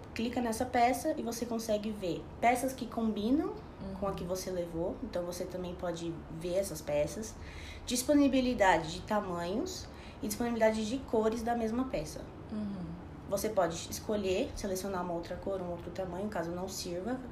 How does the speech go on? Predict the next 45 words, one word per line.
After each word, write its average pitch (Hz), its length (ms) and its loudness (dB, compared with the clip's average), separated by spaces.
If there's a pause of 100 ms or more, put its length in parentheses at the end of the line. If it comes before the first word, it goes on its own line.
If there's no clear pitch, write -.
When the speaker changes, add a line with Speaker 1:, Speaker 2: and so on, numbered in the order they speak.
(160)
Speaker 1:
ou 165 140 -4
você 165 120 -6
não 170 120 -2
gostou. 170 440 -2 (600)
Chamar 226 380 6
o 226 40 2
vendedor. 233 440 4 (920)
O 175 60 -4
vendedor 196 300 4
recebe 202 380 6
no 190 120 0
celular 180 420 4
dele 170 320 0
um 190 120 -4
push 226 360 -4
falando, 185 400 -2
"Olha, 190 220 4
provador 185 420 0
dois 202 240 0
pediu 208 220 -6
determinada 202 480 -2
peça, 202 420 0 (100)
ele 214 140 0
leva 190 300 2
pra 196 160 0
você." 208 340 -2 (720)
A - 20 -14
partir 196 320 4
daí, 220 160 6
você 208 160 -2
vai 190 120 2
formando 185 340 0
um 185 60 -4
carrinho 233 580 0 (320)
com 185 80 -2
as 185 60 0
Speaker 2:
Uhum. - 40 -6
Speaker 1:
peças 175 280 0
que 185 100 -6
você 180 280 -6
gostou 254 420 2 (520)
e 269 60 -2
finaliza 269 420 6
a - 40 0
compra. 165 340 -4